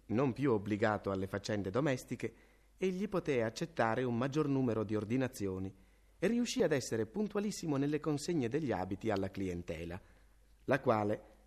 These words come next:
dato che oltre a tutto il sarto era un ottimo artigiano, divenne sempre più numerosa e in breve tempo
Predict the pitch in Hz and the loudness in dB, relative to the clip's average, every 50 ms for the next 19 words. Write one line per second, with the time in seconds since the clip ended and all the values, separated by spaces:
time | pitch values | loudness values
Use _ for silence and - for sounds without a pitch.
0 | - - - - 117 160 - 196 - - 92 104 120 123 107 104 98 - - 127 | -20 -10 -2 0 0 2 2 0 -2 0 0 0 0 0 0 -4 -4 -2 -4 -6
1 | 139 - - 101 98 90 87 90 - 110 110 110 107 - 104 101 98 101 101 107 | -6 -2 -2 -2 0 -2 -2 -4 -2 -2 0 0 -2 -2 -2 -2 -2 0 0 0
2 | 107 110 - 95 98 98 95 - - 120 113 95 85 85 87 110 - - - - | -2 -2 -2 -4 -4 -4 -4 -4 -6 -4 -4 -4 -4 -4 -6 -8 -10 -10 -16 -20
3 | - - - - - - - - 160 202 208 247 233 214 202 190 - 220 226 214 | -20 -20 -20 -20 -20 -20 -8 -4 -2 0 2 2 2 2 0 0 0 -2 -2 -2
4 | - 185 - - 156 151 139 120 113 101 92 87 85 87 92 90 - - - - | -2 -2 0 2 2 4 4 4 2 2 0 0 -2 -4 -6 -8 -10 -12 -18 -20
5 | - - - - - - - - 87 87 85 87 87 110 123 113 90 82 92 95 | -20 -20 -20 -20 -20 -14 -8 -6 -4 -4 -4 -2 0 0 0 0 0 -2 -4 -2
6 | - 160 208 233 233 220 - - - - - | 0 0 0 0 -2 -4 -6 -8 -10 -10 -16